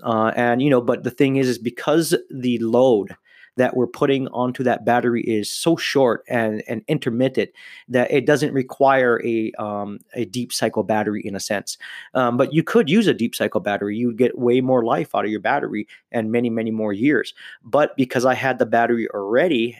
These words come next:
there was no sense of buying another battery when I just had that battery.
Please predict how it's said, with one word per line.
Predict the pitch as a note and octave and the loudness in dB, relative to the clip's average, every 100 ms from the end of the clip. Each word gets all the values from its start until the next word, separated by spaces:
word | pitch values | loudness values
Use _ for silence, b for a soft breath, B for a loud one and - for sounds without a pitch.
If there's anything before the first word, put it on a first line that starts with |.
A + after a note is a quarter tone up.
| - | -2
there | B2+ | 0
was | A2+ | 0
no | B2 B2 | 0 -2
sense | - B2 B2 | -2 -4 -2
of | A#2 F#2+ | -4 -6
buying | - A#2 A2+ A#2 | 0 2 2 0
another | A2+ G#2+ G2 | -2 -4 -8
battery | G2 C#3 D#3 D#3 D3 | -2 0 2 2 2
when | B2+ | 2
I | A2+ G#2+ | 0 0
just | G#2 | -2
had | - G2+ F#2+ | -2 -4 -2
that | F#2+ - | -4 -4
battery. | G#2 G2 - - | -4 -4 -8 -18